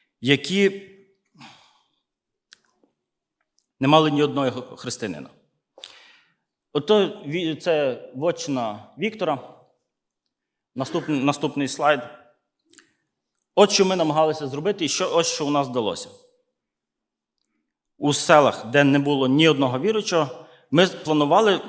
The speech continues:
мати п'ятдесят-шістдесят дітей на табір. Вітя каже: «Більше». Сестра Люся посміхається. Понад двісті п'ятдесят дітей в таборі.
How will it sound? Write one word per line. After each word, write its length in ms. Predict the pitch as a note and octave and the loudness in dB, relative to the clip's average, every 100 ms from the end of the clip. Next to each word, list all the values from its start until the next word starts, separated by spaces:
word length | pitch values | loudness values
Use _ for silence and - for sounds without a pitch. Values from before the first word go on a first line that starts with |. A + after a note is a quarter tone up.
| - - | -10 0
мати 680 | C#3+ E3 E3+ D#3 A#2+ - - _ _ _ _ _ _ _ _ _ - | 2 2 2 0 0 -10 -20 _ _ _ _ _ _ _ _ _ -6
п'ятдесят-шістдесят 720 | C#3+ C#3+ F#3+ - C3+ - B2+ | -2 2 2 0 -4 -2 -2
дітей 280 | A#2 G#2 C#2+ - _ _ _ _ _ _ _ _ _ _ _ _ - | -4 -10 -10 -16 _ _ _ _ _ _ _ _ _ _ _ _ -14
на 60 | |
табір. 340 | G2+ F2 C#2 - _ _ _ _ _ _ _ - | -8 -8 -8 -20 _ _ _ _ _ _ _ -10
Вітя 180 | A2+ B2 | -8 -6
каже: 400 | C3+ A#2+ A#2 G#2 - _ | -6 -6 -6 -10 -14 _
«Більше». 460 | G2 C#3 D3+ - - - _ _ _ _ _ _ _ _ _ _ _ | -6 -4 -2 -6 -12 -20 _ _ _ _ _ _ _ _ _ _ _
Сестра 360 | - A#2 - B2+ | -12 -8 -2 0
Люся 280 | C3 C#3 C3 | 0 -2 -4
посміхається. 640 | A#2+ - A2+ G#2+ F2 - - _ _ _ _ _ _ _ _ _ _ _ _ _ - _ _ _ _ _ _ _ _ _ _ _ _ _ _ _ _ _ _ _ - G2 - | -6 -8 -4 -4 -4 -8 -16 _ _ _ _ _ _ _ _ _ _ _ _ _ -20 _ _ _ _ _ _ _ _ _ _ _ _ _ _ _ _ _ _ _ -20 -14 0
Понад 360 | C#3+ C#3 B2+ | 2 2 0
двісті 280 | A#2+ B2+ - | -4 -6 -6
п'ятдесят 380 | B2 A2+ A2 G#2+ | -8 -6 -4 -4
дітей 300 | A2 G#2+ G2 | -4 -6 -6
в 80 | - | -4
таборі. 380 | F2+ F#2 D3 | -6 -6 -10